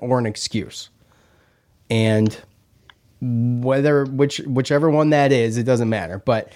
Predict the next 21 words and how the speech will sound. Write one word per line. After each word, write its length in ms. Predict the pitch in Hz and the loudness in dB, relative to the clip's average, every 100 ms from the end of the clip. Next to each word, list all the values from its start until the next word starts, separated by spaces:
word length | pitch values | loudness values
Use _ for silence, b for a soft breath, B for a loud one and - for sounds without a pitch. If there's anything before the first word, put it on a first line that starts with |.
| B B B - | B B B -8
um, 380 | 107 110 110 113 | -6 -4 -6 -4
five 340 | - 156 151 | 0 0 0
practices 520 | 165 147 139 - 131 | 0 0 -2 -2 0
in 100 | 123 | 0
fifteen 460 | - 135 - 127 113 | 0 -2 0 -2 2
days 280 | 117 113 110 | 2 0 -2
is, 140 | 107 - | -6 -4
is, 300 | 120 104 - - | -4 -4 -8 -4
is 260 | 120 110 | -4 0
not, 380 | 123 110 110 - _ _ _ | 0 0 -4 -8 _ _ _
is 120 | 139 117 | 0 2
not 240 | 110 104 | 2 -2
great, 360 | 107 104 - - - | -6 -8 -10 -16 -8
right? 300 | 127 117 107 - | 0 2 0 -6
So 360 | - 151 139 127 B B B B | -6 0 0 -2 B B B B
they've 140 | 143 | -2
got 180 | 139 127 | 0 0
a 40 | |
week 300 | 123 208 247 | 0 0 0
off, 320 | 196 170 160 - | 0 0 -2 -2
Joe, 500 | 147 147 143 139 | 0 2 0 -2